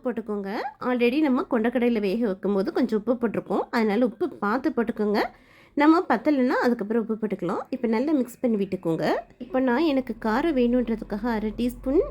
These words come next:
வெறும் மிளகாய்த்தூள் போட்டுக்கிறேன். உங்களுக்கு வேணும்னா போட்டுக்கோங்க. இது முழுக்க முழுக்க ஒரு ஆப்ஷனல் தான். வேணும்னா போட்டுக்கலாம், இல்லைன்னா ஸ்கிப் பண்ணிக்கலாம். அடுத்து ஊற வச்சிருக்கிற பிரியாணி அரிசியும் போட்டுக்கோங்க. போட்டுட்டு நல்லா மிக்ஸ் பண்ணி விட்டுக்கோங்க.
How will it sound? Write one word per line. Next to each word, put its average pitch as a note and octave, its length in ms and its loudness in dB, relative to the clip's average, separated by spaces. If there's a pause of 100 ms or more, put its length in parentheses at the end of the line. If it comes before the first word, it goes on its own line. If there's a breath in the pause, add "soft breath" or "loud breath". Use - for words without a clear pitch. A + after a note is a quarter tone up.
வெறும் A3 200 0
மிளகாய்த்தூள் A3+ 460 -2
போட்டுக்கிறேன். G3 420 -2
உங்களுக்கு A#3 280 0 (120)
வேணும்னா D4 400 2 (100)
போட்டுக்கோங்க. A3+ 400 -2 (160)
இது A3+ 180 0
முழுக்க C#4+ 380 -2
முழுக்க B3 380 0 (440 loud breath)
ஒரு A#3 200 4
ஆப்ஷனல் A3+ 480 2
தான். F#3+ 220 0
வேணும்னா C#4 400 2
போட்டுக்கலாம், C#4+ 380 -2
இல்லைன்னா A3+ 300 2
ஸ்கிப் - 260 -8
பண்ணிக்கலாம். G3 440 -2 (680 soft breath)
அடுத்து C#4+ 320 0 (500)
ஊற D4 220 2
வச்சிருக்கிற C#4 440 -4 (140)
பிரியாணி B3 380 4
அரிசியும் A#3+ 400 -2
போட்டுக்கோங்க. G#3+ 460 -2 (280)
போட்டுட்டு C4 320 -2 (120)
நல்லா B3 300 0
மிக்ஸ் - 260 -8
பண்ணி A3+ 220 0
விட்டுக்கோங்க. G3+ 420 -2